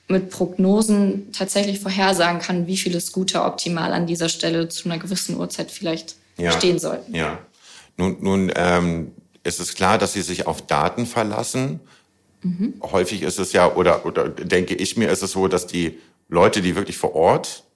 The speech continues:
Speaker 2: wohnen, ein ganz anderes Empfinden haben.
Speaker 1: Mhm.
Speaker 2: Fragen Sie die?
Speaker 1: Ja, also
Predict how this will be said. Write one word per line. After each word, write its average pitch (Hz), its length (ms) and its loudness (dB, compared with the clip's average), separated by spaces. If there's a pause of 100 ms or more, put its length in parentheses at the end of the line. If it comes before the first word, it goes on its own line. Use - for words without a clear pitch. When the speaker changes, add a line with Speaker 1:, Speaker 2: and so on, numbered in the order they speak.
Speaker 2:
wohnen, 139 540 2
ein 90 180 0
ganz 87 160 2
anderes 101 280 2
Empfinden 85 420 -4
haben. 135 220 -4
Speaker 1:
Mhm. 196 360 2 (380)
Speaker 2:
Fragen 82 360 0
Sie 104 140 -6
die? 156 300 -6 (160)
Speaker 1:
Ja, 196 380 2 (400)
also 170 460 0